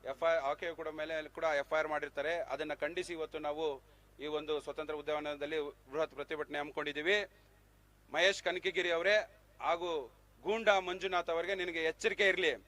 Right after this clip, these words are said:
ಇದು ಯಾವತ್ತೂ ಅಷ್ಟೇ ದಲಿತರ ಮೇಲೆ ಮತ್ತು ಮಹಿಳೆಯರ ಮೇಲೆ ಹಲ್ಲೆ ಮಾಡಕ್ ಮುಂಚೆ ಯೋಚನೆ ಮಾಡ್ಬೇಕು. ಇವತ್ತು ಪರಿಶಿಷ್ಟ ಜಾತಿ, ಪರಿಶಿಷ್ಟ ಪಂಗಡದ ಅಡಿಗಳಲ್ಲಿ ಅನೇಕ ನ್ಯಾಯಾಲಯಗಳಲ್ಲಿ ಕೂಡ ಇವತ್ತು ದೌರ್ಜನ್ಯಗಳು ಕಂಡು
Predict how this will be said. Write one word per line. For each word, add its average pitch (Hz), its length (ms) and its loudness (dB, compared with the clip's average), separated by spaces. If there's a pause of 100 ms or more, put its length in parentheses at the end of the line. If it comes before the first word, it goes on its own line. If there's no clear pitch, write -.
(540)
ಇದು 160 220 -2 (1000)
ಯಾವತ್ತೂ 185 480 4
ಅಷ್ಟೇ 196 460 2 (180)
ದಲಿತರ 190 340 -2
ಮೇಲೆ 180 280 0
ಮತ್ತು 175 360 -6
ಮಹಿಳೆಯರ 185 360 6
ಮೇಲೆ 175 220 0
ಹಲ್ಲೆ 160 300 2
ಮಾಡಕ್ 175 320 0
ಮುಂಚೆ 175 280 -8
ಯೋಚನೆ 180 320 -2
ಮಾಡ್ಬೇಕು. 170 580 -2
ಇವತ್ತು 170 420 -6
ಪರಿಶಿಷ್ಟ 170 400 -6
ಜಾತಿ, 165 340 -4
ಪರಿಶಿಷ್ಟ 165 400 -8
ಪಂಗಡದ 160 460 -4
ಅಡಿಗಳಲ್ಲಿ 165 520 -4 (840)
ಅನೇಕ 196 440 6 (280)
ನ್ಯಾಯಾಲಯಗಳಲ್ಲಿ 170 760 0
ಕೂಡ 170 140 -8
ಇವತ್ತು 170 680 -2
ದೌರ್ಜನ್ಯಗಳು 160 560 -6
ಕಂಡು 160 440 -4